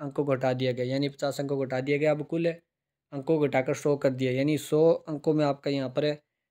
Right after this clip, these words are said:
जो सिलेक्शन होगा नौकरी के लिए। हरियाणा कौशल रोजगार निगम के तहत अल्पकालिक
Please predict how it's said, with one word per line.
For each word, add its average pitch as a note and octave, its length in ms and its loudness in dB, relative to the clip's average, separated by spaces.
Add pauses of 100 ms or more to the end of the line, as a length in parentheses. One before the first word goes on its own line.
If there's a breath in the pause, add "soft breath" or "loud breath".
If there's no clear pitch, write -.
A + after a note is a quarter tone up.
(140)
जो C#3 80 -10
सिलेक्शन D3 420 0
होगा C#3 360 2 (840)
नौकरी C#3+ 320 -4
के D3 80 0
लिए। D3+ 200 2
हरियाणा C#3 480 2
कौशल D#3 340 0
रोजगार D3 460 2
निगम D3 320 0 (160)
के C#3+ 120 -6
तहत C#3+ 300 0 (880)
अल्पकालिक D3+ 720 -4